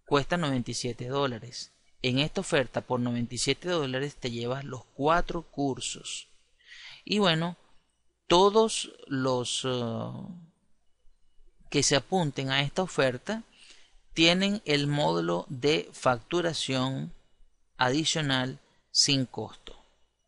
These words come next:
¿Ok? Cuando lo liberemos, tengo unos compromisos previos, cuando liberemos este curso en aproximadamente unas siete u ocho semanas,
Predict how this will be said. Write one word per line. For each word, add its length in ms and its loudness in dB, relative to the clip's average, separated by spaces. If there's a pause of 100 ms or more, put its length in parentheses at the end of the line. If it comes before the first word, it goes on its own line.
(600)
¿Ok? 180 -4 (1400)
Cuando 340 0
lo 120 0
liberemos, 800 0 (320)
tengo 300 -2
unos 300 -4
compromisos 600 -4
previos, 540 0
cuando 260 -4
liberemos 720 -6 (280)
este 280 -4
curso 380 -2
en 100 -4
aproximadamente 1160 -4 (400)
unas 400 2
siete 460 2
u 160 -4
ocho 220 -4
semanas, 720 0